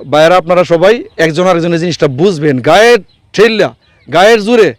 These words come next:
কোনো কিছু করবেন না, মানুষের বুদ্ধি শুনে না একটা, এ, ফ্যামিলির ভিতরে মানে দ্বন্দ্ব ডেকে আনবেন না। আমার এই নাটকের মাধ্যমে এই মেসেজটুকু সবাইকে বোঝাইতে চাইতেছি। সবাই ভালো থাকবেন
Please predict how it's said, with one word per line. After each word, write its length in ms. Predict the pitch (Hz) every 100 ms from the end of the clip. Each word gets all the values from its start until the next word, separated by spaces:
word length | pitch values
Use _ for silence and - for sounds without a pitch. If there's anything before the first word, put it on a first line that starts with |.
| _ -
কোনো 160 | 170 185
কিছু 200 | 185 185
করবেন 260 | 190 185
না, 80 | 185
মানুষের 360 | 175 180 156 170
বুদ্ধি 300 | 156 151 185
শুনে 160 | 208
না 140 | 160 117 - -
একটা, 280 | 127 143 139 - - -
এ, 180 | 127 143
ফ্যামিলির 380 | 160 175 170 180
ভিতরে 320 | 190 220 262 - _ _ _ _ _ _
মানে 340 | 147 143 156 151
দ্বন্দ্ব 340 | 170 185 180
ডেকে 200 | 170 151
আনবেন 220 | 147 131
না। 160 | 123 110 _ _ _
আমার 260 | 135 151 165
এই 260 | 175 175 - 139
নাটকের 400 | 160 170 170 165
মাধ্যমে 380 | 156 135 147 156
এই 60 |
মেসেজটুকু 540 | 147 123 139 - 156 165
সবাইকে 300 | 131 131 139
বোঝাইতে 300 | 139 127 139
চাইতেছি। 380 | 156 160 202 370 _ _
সবাই 300 | - 160 190
ভালো 200 | 160 156
থাকবেন 300 | 160 185 226